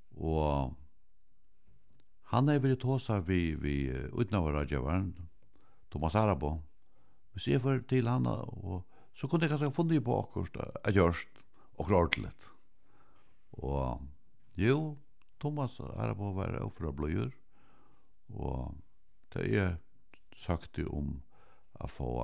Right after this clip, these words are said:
vitan om hvordan man kunne vulkanisere bildekk. Og vi har funnet så fram til at det var et visst i Odense, så Lukas han og sønn,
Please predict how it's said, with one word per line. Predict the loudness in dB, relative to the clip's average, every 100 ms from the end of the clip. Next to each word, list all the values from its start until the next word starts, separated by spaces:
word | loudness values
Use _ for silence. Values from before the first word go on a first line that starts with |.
| -2 -2 2
vitan | 4 4 2 0 0
om | -2 -4
hvordan | -6 -4 -4
man |
kunne | -2 0
vulkanisere | 0 2 2 2 4 4 4 6
bildekk. | 4 4 0 -4 -8 -14 -14 -16 -16 -16 -16 -16 -16 -16 -16 -16 -16 -14 -8
Og | -4 -2 -4 -6 -10 -14 -14 -16 -16 -16 -16 -14 -14 -14 -12 -2
vi | 2
har | 4
funnet | 4 4
så | 4 4
fram | 4 4
til | 4 4 2
at | -2 -2
det | -2 -2 -6 -14 -14 -16 -10
var | -6
et | 2
visst | 2 4 2 0
i | 2
Odense, | 2 4 4 4 4 2 -4 -14 -14 -14 -14 -14 -14 -14 -14 -14 -16 -14
så | -12 -4 -2 0 0
Lukas | 0 0 -2 0
han | 0 0
og |
sønn, | 6 6 6